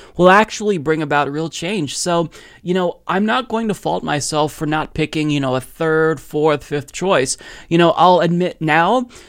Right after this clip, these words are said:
that a distant, distant second for me, um, really my ninety-ninth choice, with Bernie being one through ninety-eight,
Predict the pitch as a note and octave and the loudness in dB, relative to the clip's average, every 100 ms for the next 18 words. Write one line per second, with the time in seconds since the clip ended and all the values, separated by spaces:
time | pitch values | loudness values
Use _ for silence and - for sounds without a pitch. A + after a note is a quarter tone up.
0 | - E3 D#3+ - E3 C#3 G3 - G3 F#3 | -2 0 0 0 -4 4 4 4 -2 -6
1 | D#3+ C3 - A#3+ A3+ - G3 D3 - C#3+ | -8 -14 -4 0 2 2 0 0 0 -2
2 | - F#3+ - G3 G3+ A3+ A3+ - _ _ | -6 -8 -6 -4 -2 -4 -6 -12 _ _
3 | D#3 D3+ C#3 D#3 - F3 E3 E3+ D#3+ D3 | 2 2 2 -4 -6 -2 -2 -2 -2 0
4 | D3+ D3+ - - - E3+ F3 D#3+ D#3+ D3 | 0 -2 -8 -14 -4 0 0 -2 -2 -2
5 | E3+ G3 - - - - - - G#3 A3 | -2 -4 -8 -20 -20 -20 -4 4 6 6
6 | A#3 - - E3 D3+ - D3+ D3+ C3 C#3+ | 6 2 0 -4 -6 -2 -2 -2 -4 -4
7 | C#3+ C#3 C#3 C3+ C3+ C3+ C#3+ D#3 F#3 | -4 -4 -4 -4 -4 -2 0 0 0